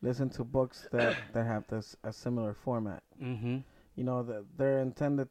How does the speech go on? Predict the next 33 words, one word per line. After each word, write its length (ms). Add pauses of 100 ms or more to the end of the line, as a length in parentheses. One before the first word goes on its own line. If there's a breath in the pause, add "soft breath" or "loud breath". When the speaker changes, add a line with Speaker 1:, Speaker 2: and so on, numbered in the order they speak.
(100)
Speaker 1:
to 180
help 320
you 120
learn, 680 (180)
you 100
know, 140
from 440
the 100
story. 600 (920 soft breath)
So 140
it's 100
just 160
kinda 240
like, 180
Speaker 2:
Yeah. 160
Speaker 1:
okay, 540
uh, 360
maybe 360
if 180
I 140
get 260
too 140
technical 560
about 320
the 80
things, 420
then 300 (480 soft breath)
you 80
might 200
not 220
pick 160
it 100
up. 180